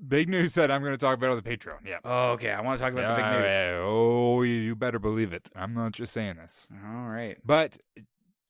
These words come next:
Speaker 1: come check out our Patreon, even regardless of, of this episode. We do weekly bonus episodes there every week on all sorts of stuff. We like to get interactive with our patrons. Pretty much,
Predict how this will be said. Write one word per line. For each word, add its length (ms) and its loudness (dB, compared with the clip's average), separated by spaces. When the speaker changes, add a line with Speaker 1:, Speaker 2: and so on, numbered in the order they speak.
Speaker 1:
come 180 -2
check 200 -2
out 100 4
our 140 4
Patreon, 560 -6
even 260 -6
regardless 460 2
of, 180 -2
of 320 -2
this 420 0
episode. 400 0
We 160 -2
do 420 0
weekly 540 0
bonus 440 0
episodes 460 -4
there 420 0
every 300 4
week 380 -6
on 320 -8
all 200 -2
sorts 280 -6
of 60 -10
stuff. 380 -4
We 100 -4
like 340 -4
to 180 -8
get 280 -2
interactive 640 -2
with 180 -2
our 120 0
patrons. 680 -4
Pretty 200 -4
much, 360 -4